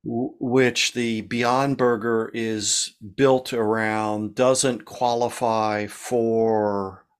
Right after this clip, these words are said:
a protein quality claim. So they can't say by regulation that Impossible Burger is a good source of protein.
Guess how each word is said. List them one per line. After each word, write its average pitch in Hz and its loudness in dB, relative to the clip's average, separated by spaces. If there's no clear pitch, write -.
a 107 -4
protein 120 0
quality 131 2
claim. 165 -6
So 117 2
they 113 4
can't 147 -2
say 127 2
by 113 0
regulation 113 0
that 101 0
Impossible 110 -2
Burger 107 0
is 98 -4
a 107 -4
good 110 -4
source 107 -2
of - -14
protein. 143 2